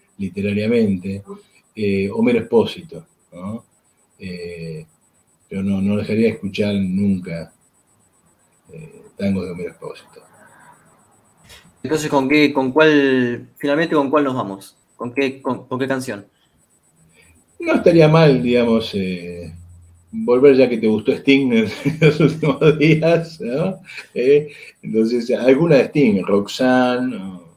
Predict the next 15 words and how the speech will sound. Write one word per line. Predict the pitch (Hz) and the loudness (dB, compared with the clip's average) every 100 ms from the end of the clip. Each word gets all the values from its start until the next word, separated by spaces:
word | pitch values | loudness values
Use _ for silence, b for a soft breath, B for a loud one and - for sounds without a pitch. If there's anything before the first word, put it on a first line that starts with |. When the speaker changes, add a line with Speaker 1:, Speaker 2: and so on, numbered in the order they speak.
| _ _ _ _ _ - | _ _ _ _ _ -20
Speaker 1:
alguna | 92 101 98 | -12 -8 -6
de | 98 101 | -4 -6
esas, | 92 95 90 _ _ _ _ _ _ | -8 -12 -12 _ _ _ _ _ _
no | - | -18
estaría | 101 90 95 95 | -12 -6 -4 -2
mal. | 92 87 80 _ _ _ _ _ | -4 -8 -14 _ _ _ _ _
Speaker 2:
Vamos | 151 190 180 | -2 0 0
con | 165 156 | 0 0
Synchronicity. | - 165 156 170 202 220 214 226 - _ _ _ _ _ | -2 -2 0 0 0 -2 -4 -6 -10 _ _ _ _ _
No | |
sé | 135 | -8
si | 139 123 120 110 | -4 -2 -4 -10
Speaker 1:
Dale. | 87 82 104 - _ _ _ _ _ _ | -14 -10 -10 -12 _ _ _ _ _ _
Speaker 2:
Dale, | 120 110 98 | -4 -4 -4
buenísimo. | 101 131 123 117 113 | -4 -4 -4 -4 -10